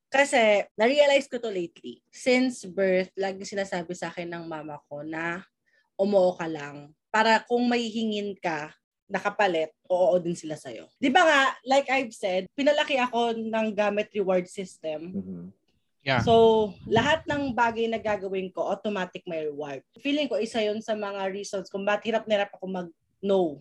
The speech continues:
Speaker 1: sa tao. Laging nasa mindset ko, pag ginawa ko to para sa kanya,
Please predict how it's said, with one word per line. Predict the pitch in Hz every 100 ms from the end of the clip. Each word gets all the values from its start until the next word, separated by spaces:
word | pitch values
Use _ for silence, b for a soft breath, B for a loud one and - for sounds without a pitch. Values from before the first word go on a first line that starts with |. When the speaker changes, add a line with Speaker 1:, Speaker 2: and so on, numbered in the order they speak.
| _
Speaker 1:
sa | _ 185
tao. | 180 156 107 131 135
Laging | 285 262 277
nasa | 269 269
mindset | 254 214 214 220 214
ko, | 185
pag | 208 226
ginawa | 294 302 302
ko | 294
to | 285
para | - 226
sa | 220 190
kanya, | 202 175 151 143